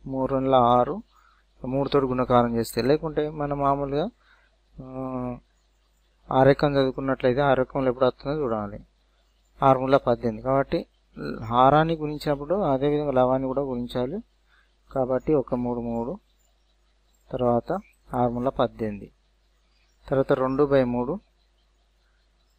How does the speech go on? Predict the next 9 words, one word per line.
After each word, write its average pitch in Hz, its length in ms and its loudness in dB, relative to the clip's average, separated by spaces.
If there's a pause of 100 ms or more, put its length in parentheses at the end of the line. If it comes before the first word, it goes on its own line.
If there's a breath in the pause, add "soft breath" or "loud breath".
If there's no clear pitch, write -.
(880)
ఈ 131 720 -6 (560)
హారంలో 151 420 4
మూడు 135 320 0
ఉంది, 117 300 -4 (1500)
పద్దెనిమిది 143 340 2
రావాలంటే 151 380 2
మూడు 139 220 0
ఎక్కం 151 200 -2
వల్ల 147 100 -4